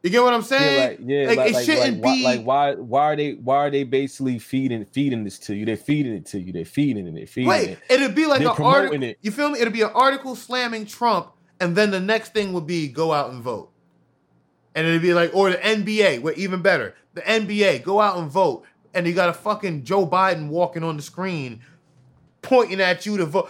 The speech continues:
Speaker 1: Like, wait, why don't you got Trump? Wait, Trump, you, you're not, wait, you're not, you don't want Trump to walk out in the str-, on the screen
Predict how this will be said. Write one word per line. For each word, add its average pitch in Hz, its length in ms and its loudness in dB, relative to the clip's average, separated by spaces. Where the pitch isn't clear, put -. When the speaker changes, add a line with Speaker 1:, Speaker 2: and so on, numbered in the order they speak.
Speaker 1:
Like, 220 220 6
wait, 180 320 4
why 208 140 4
don't 254 140 2
you 240 60 -8
got 254 200 -2
Trump? 330 440 0
Wait, 151 280 -4
Trump, 160 200 -8
you, 139 180 -10
you're 143 140 -4
not, 160 240 -2
wait, 139 200 0
you're 170 160 4
not, 185 280 2
you 151 100 -8
don't 170 220 0
want 185 200 0
Trump 202 280 0
to 196 60 -2
walk 208 260 0
out 208 160 2
in 202 60 -10
the 196 60 -10
str-, - 180 -16
on 180 100 0
the 175 60 -6
screen 220 500 -2